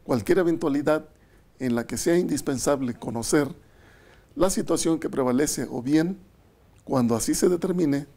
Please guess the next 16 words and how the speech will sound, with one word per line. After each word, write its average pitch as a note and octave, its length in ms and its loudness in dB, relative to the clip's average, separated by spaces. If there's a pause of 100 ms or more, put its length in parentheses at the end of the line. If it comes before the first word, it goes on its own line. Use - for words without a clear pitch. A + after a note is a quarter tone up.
(180)
transportar C#3+ 840 0 (440)
de C3+ 140 -8
forma C3 440 0 (120)
rápida C#3+ 480 -2
y A#2+ 100 0
oportuna D#3+ 580 -2 (500)
efectivos E3 680 0
que - 120 -2
contribuyan D#3 680 0 (520)
a C3+ 120 2
resolver D3 640 2 (1040)
la F#3 200 4
problemática D3 640 0
que - 80 -12
se C#3+ 120 -4
presente C#3 640 -4